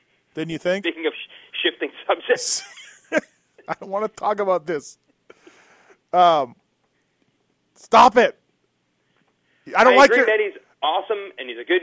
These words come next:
Speaker 2: guy and he works hard,
Speaker 1: I don't
Speaker 2: but
Speaker 1: like your
Speaker 2: it's
Speaker 1: stupid
Speaker 2: a hard sell to say that he's been screwed.
Speaker 1: I don't like your stupid facts. Your stupid knowledge.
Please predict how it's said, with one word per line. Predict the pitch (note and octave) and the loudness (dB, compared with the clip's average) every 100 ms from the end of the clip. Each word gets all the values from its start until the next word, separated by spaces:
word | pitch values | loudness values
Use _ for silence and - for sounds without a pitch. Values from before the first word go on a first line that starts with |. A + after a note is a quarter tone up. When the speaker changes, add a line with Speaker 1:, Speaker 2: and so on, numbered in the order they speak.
| F#3+ | 0
Speaker 2:
guy | F3+ F#3 | -2 -2
and | |
he | C3+ | -2
works | D3+ D#3 | -4 -2
hard, | D#3 D3+ D3+ - | -2 -2 -2 0
Speaker 1:
I | G#3 | 2
don't | A3+ | 4
Speaker 2:
but | |
Speaker 1:
like | A#3+ A#3+ | 2 0
your | |
Speaker 2:
it's | G3+ | -6
Speaker 1:
stupid | - D3 | -4 -2
Speaker 2:
a | |
hard | D#3 F3 E3+ - | 0 -2 -2 -4
sell | F3+ D#3 C#3+ | -2 0 -2
to | B2+ | -2
say | C#3+ | -4
that | C3 C3 | -4 -6
he's | A#2+ | -10
been | B2 A#2 - | -14 -16 -18
screwed. | A#2 G#2 F2+ | -16 -14 -2
Speaker 1:
I | G#3+ | 2
don't | C4 | 4
like | B3+ C4 A#3+ | 4 2 0
your | |
stupid | - C4 A3 G#3 | -6 -6 -6 -6
facts. | - A#3 A3 G3 - - - _ _ _ A#4 - _ _ _ _ _ _ _ _ - | -2 0 0 -2 -4 -8 -10 _ _ _ -20 -20 _ _ _ _ _ _ _ _ -14
Your | |
stupid | F3+ C4 A3 G3+ | -8 -6 -6 0
knowledge. | G#3 G#3 A3 F3 D3 - | 4 6 6 2 -4 -12